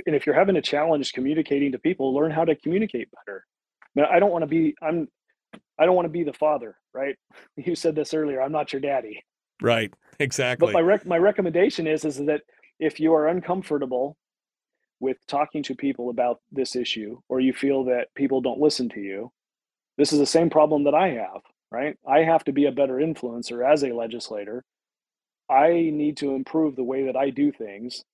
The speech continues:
Speaker 1: to communicate and influence. If that's where you're at, if that's where the public's at, that they,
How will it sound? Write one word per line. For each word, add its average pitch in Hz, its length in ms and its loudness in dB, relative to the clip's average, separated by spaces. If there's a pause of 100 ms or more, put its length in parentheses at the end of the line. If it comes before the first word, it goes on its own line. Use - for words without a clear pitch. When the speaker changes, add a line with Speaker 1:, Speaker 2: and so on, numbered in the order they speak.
(340)
Speaker 1:
to 135 220 -4
communicate 131 600 -6 (540)
and 120 360 -8
influence. 110 600 -8 (800)
If 131 140 0
that's 165 260 6
where 160 140 4
you're 151 300 2
at, 123 220 -2
if - 80 -8
that's 147 220 -2
where 151 100 0
the 131 80 -4
public's 139 400 -2
at, 113 220 -8
that 117 140 -6
they, 127 200 -4